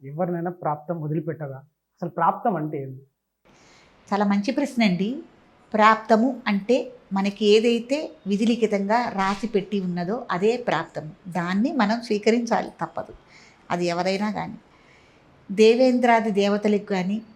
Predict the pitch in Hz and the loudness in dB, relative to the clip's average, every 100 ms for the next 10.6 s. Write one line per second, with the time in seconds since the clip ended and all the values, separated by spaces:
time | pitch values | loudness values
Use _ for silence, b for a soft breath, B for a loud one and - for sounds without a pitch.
0 | _ - - 202 202 - 220 226 214 208 | _ -16 0 2 4 4 4 6 4 4
1 | 208 226 233 220 214 214 226 196 196 190 | 2 0 4 4 4 2 2 2 2 0
2 | 185 180 185 190 202 226 - 190 - 190 | 0 -2 0 0 0 -2 -2 -4 -2 2
3 | 196 196 208 220 202 185 190 240 240 208 | 2 2 0 2 2 2 -2 -6 -2 0
4 | 208 214 208 208 190 180 185 175 190 190 | 2 2 2 0 -2 -4 -4 -2 -4 -6
5 | _ - 190 262 254 - 185 175 - - | _ -6 -4 -4 -8 -10 -8 -8 -10 -8
6 | - 202 202 196 190 180 180 175 180 175 | -2 0 0 -4 -6 -6 -6 -6 -8 -8
7 | 170 165 170 160 156 147 220 320 _ _ | -8 -10 -6 -4 -4 -6 -8 -14 _ _
8 | b b b b b b b b b - | b b b b b b b b b 0
9 | 294 320 320 226 208 214 196 202 202 220 | 2 2 2 2 2 0 2 2 2 2
10 | 277 269 240 233 208 196 | 2 2 2 2 -2 -4